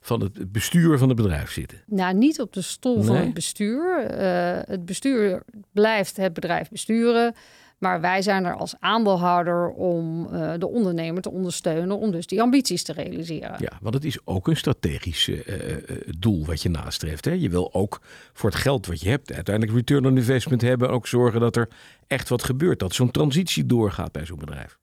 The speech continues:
Speaker 2: Zeker, maar wij kijken niet alleen naar financieel rendement, maar met name ook naar waardecreatie. En dat is een wat breder begrip.
Speaker 1: Gaan we straks verder over praten. Allereerst even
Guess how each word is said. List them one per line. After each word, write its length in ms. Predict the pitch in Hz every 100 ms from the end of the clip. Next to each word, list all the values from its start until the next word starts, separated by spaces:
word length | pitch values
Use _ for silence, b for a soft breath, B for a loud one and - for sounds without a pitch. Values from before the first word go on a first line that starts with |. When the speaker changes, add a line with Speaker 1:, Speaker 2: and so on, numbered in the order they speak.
| -
Speaker 2:
Zeker, 420 | - 240 165 -
maar 200 | 175 185
wij 140 | 185
kijken 460 | 185 180 185 190 180
niet 180 | 185 180
alleen 220 | 160 165
naar 180 | 165 165
financieel 560 | - 240 247 233 220
rendement, 580 | 208 208 208 226 240 - -
maar 300 | 156 165 -
met 160 | 175
name 500 | 175 180 208 240 220
ook 160 | - 185
naar 200 | 175 160
waardecreatie. 1000 | 170 175 165 - 156 151 - - 202 226
En 160 | 190 190
dat 180 | 196
is 120 | 202 202
een 100 | 185
wat 160 | 175
breder 340 | 151 220 240 175
begrip. 380 | 170 175 - -
Speaker 1:
Gaan 180 | - 123
we 60 |
straks 380 | 110 - 156 - -
verder 300 | 127 117 98
over 240 | 90 87
praten. 360 | - 71 - -
Allereerst 420 | 196 - 262 190
even 340 | 202 143 135